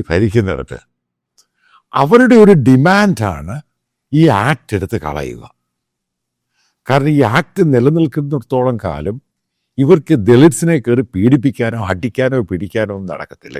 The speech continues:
കാരണം നേരത്തെ നടക്കുമായിരുന്നു, ഇപ്പം നടക്കാത്തതിൻ്റെ കാര്യം ഡിജിറ്റൽ. ഇത്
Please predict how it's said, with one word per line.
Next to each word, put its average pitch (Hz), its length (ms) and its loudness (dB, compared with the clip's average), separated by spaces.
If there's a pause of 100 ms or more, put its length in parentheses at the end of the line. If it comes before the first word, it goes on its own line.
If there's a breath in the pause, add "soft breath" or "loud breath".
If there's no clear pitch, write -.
കാരണം 110 260 -2 (500)
നേരത്തെ 180 460 4 (120)
നടക്കുമായിരുന്നു, 117 540 0
ഇപ്പം 170 220 -6
നടക്കാത്തതിൻ്റെ 135 540 -6
കാര്യം 127 300 -4
ഡിജിറ്റൽ. 107 400 -4 (960)
ഇത് 131 100 0